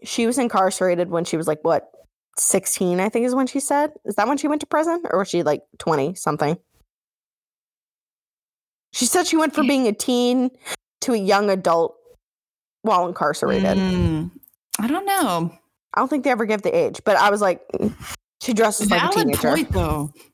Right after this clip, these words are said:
Speaker 2: That's va-, that's actually, you know what? I have a feeling that was not done intentionally. That's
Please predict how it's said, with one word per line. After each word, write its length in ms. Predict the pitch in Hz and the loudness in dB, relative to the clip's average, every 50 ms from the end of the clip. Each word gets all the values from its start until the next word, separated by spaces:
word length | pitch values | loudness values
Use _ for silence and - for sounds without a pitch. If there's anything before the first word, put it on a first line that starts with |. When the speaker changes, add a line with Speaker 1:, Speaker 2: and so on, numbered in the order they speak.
| _ - | _ -2
Speaker 2:
That's 220 | 214 220 220 220 | 0 0 2 2
va-, 240 | 220 240 277 302 - - | 2 2 0 0 0 0
that's 200 | 247 247 247 277 | 0 0 0 2
actually, 400 | 254 311 262 - 311 311 311 254 | 2 2 2 2 2 2 2 0
you 240 | - - 220 277 | 0 0 0 2
know 100 | 277 294 | 2 2
what? 200 | 277 269 269 - - | 2 2 0 0 0
I 100 | 226 269 | 0 0
have 260 | 262 254 247 302 294 | 0 2 2 2 2
a 100 | 269 214 | 0 0
feeling 340 | 202 - 240 233 247 247 240 | 0 0 0 2 2 2 2
that 120 | 220 - | 0 0
was 120 | 180 185 202 | 0 0 2
not 240 | 214 202 190 175 | 2 2 0 0
done 240 | 185 202 196 202 202 | 0 0 0 0 0
intentionally. 640 | 185 180 175 - 208 196 - - - 220 233 226 233 240 - _ _ _ _ _ _ _ _ _ _ _ _ _ _ _ _ _ _ _ _ _ _ _ _ _ _ _ _ _ _ _ _ _ _ _ _ _ _ _ - | 0 0 2 2 2 4 4 4 4 4 2 2 0 -2 -2 _ _ _ _ _ _ _ _ _ _ _ _ _ _ _ _ _ _ _ _ _ _ _ _ _ _ _ _ _ _ _ _ _ _ _ _ _ _ _ -6
That's 180 | 143 - - | -4 -2 -2